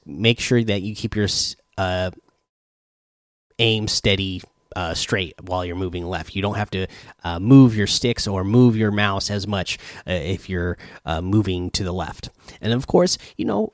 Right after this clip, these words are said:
uh, if you're crouch spamming while doing this, that's also going to increase your chances of not getting hit because you're making yourself a, a, a harder target to hit as well, or, uh, jumping, uh, you know, that's always my,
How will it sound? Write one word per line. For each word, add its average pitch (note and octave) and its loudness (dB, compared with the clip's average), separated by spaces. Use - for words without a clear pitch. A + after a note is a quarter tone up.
uh, C#3 4
if D3 0
you're C#3 6
crouch - 2
spamming D#3+ 2
while C#3 6
doing D#3 4
this, E3+ 0
that's A2 0
also A#2 2
going A2 2
to A2+ 0
increase G#2 0
your G#2 2
chances G2+ 0
of F#2+ -2
not G#2+ 0
getting G2+ -4
hit C#3+ 2
because G#2+ -4
you're G#2+ -2
making G#2+ -4
yourself G2+ -2
a, G#2 0
a, G2+ 0
a F#2 0
harder G#2+ 4
target G2 -2
to F#2 -4
hit G2+ -4
as F#2+ -8
well, A2 2
or, A#2+ 4
uh, F2+ 0
jumping, G#2+ 2
uh, D#2 -8
you G#2+ 0
know, F2+ 0
that's - 4
always A#2 2
my, A2 2